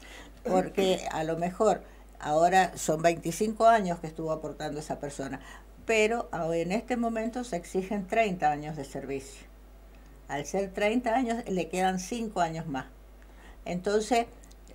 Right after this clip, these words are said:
los aportes que vaya haciendo con los impuestos durante esos cinco años,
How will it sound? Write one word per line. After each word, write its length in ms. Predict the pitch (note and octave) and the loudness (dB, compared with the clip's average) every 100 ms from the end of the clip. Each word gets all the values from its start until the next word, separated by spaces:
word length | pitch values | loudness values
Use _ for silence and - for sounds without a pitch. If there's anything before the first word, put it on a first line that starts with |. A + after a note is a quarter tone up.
| - - - C#3 - | -20 -20 -12 -10 -6
los 280 | D3 D#3 C#3+ | -4 -2 -4
aportes 720 | D3+ - A3 G#3+ F#3+ - - - | -10 -4 0 0 0 -6 -12 -8
que 100 | C3 | -6
vaya 320 | C3+ D3+ D#3 | -4 -4 -4
haciendo 600 | D#3+ - G3+ F#3+ D#3 C3 - - - - | -4 0 0 2 -2 -6 -10 -18 -20 -8
con 160 | B2+ B2 | -4 -4
los 160 | D3+ | -2
impuestos 680 | F#3+ G#3 A#3 G3+ F3+ - D3 | -2 -2 2 2 2 -4 -8
durante 380 | B2+ A#2+ B2 E3 | -6 -8 -6 -8
esos 240 | F3 F#3 | -8 -8
cinco 340 | - G3 G#3 A3 | -6 -4 -2 0
años, 360 | G3 G#3+ B3+ | 0 -2 -6